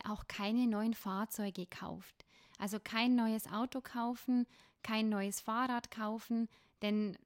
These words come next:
das wird ganz oft ein Montagsauto. <laughs> Wenn ihr das vermeiden könnt, dann wartet einfach, bis der Merkur wieder direktläufig ist. Das nächste Mal wird der Merkur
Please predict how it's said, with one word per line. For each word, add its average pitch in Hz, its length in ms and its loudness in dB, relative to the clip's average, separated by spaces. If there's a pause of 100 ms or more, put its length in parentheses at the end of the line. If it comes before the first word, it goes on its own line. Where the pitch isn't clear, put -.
das - 160 -10
wird 226 180 -4
ganz 247 280 0
oft - 300 -6
ein 214 160 0
Montagsauto. 196 920 -2 (200)
<laughs> - 840 0
Wenn 233 160 6
ihr 220 80 8
das 208 180 -2
vermeiden 247 540 0
könnt, 247 280 0 (300)
dann 269 200 2
wartet 185 400 -2
einfach, 190 480 -6 (140)
bis 247 140 -6
der 254 120 -2
Merkur 190 460 -2
wieder 208 200 -4
direktläufig 185 840 -6
ist. - 340 -14 (720)
Das 208 200 -4
nächste 262 400 -2
Mal 214 380 0 (280)
wird 247 260 0
der 285 100 4
Merkur 196 520 0